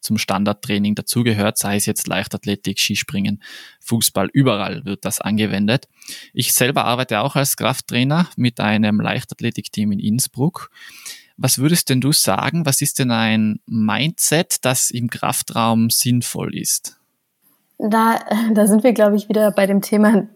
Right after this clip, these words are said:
Speaker 2: der Zielsetzung. Also da ist es ja die Frage, für was, für was trainiere ich denn gerade? Wie du jetzt sagst, trainiere ich eher Kraft, um in der Leichtathletik besser zu werden, oder trainiere ich Kraft, um wirklich kräftiger zu werden?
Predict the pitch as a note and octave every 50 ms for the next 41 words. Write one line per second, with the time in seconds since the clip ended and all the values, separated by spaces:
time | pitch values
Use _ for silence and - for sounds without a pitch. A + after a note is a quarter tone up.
0 | _ - G#3 G3 F#3+ - - - A3+ A#3 B3+ A3 G#3 F#3+ F#3 - - G3+ G3+ G3+
1 | G3+ G3 F#3+ G3+ G3+ G3+ G3+ A3 G#3 - G#3 F3+ G3+ G3 - - G#3 G#3 G3+ F#3+
2 | G3 G3 - - G#3 F3 E3 G3+ G3+ G#3 - - - - - - _ _ _ _
3 | _ _ _ _ - _ _ - - G#3 G3 G3 G3 - - - A3+ G3 G3 G#3+
4 | A3 G#3 A3 - A3 G#3 G3+ G3+ G3+ G3 F#3+ F#3 G3 F3+ F#3+ F#3+ F#3 G#3+ A3 A3
5 | G#3 G#3+ - G#3 G3 G3 F#3+ - - - - G3+ G3 G#3 G#3 G3+ G3+ - G3 G3
6 | G3 G3 F#3+ F#3+ - - - G#3 G#3 G#3 - - - - - - _ _ _ _
7 | _ _ _ _ _ _ _ _ G3 G3 G3 G3 G3 F#3+ - - F#3+ F#3 F3+ F3+
8 | F#3 F#3 F#3+ - A#3+ A#3 A#3 A#3 A3+ A3 - G#3+ A3 - G#3 - - G3+ - -
9 | G#3+ G3 G3+ G3+ G3+ G3+ G3 G3 - F#3+ F#3+ F#3+ F3+ - - G3 F#3+ F#3+ F#3+ F3+
10 | - - - - G3+ G3 G3 - - - - - _ _ _ _ _ _ _ _
11 | _ - G3+ G3+ G3+ G3 F#3+ F#3+ G3+ - _ - - F#3+ E3+ E3 F3+ F#3+ G#3 A#3+
12 | A#3+ A#3+ - C4 C4 C4 C4 C4 - - - - - B3 B3 B3 - B3 A#3 A#3+
13 | A#3 A3+ - - A#3+ G#3+ G#3 G#3+ A3 A3+ A3+ A3+ A#3 A#3+ A#3+ -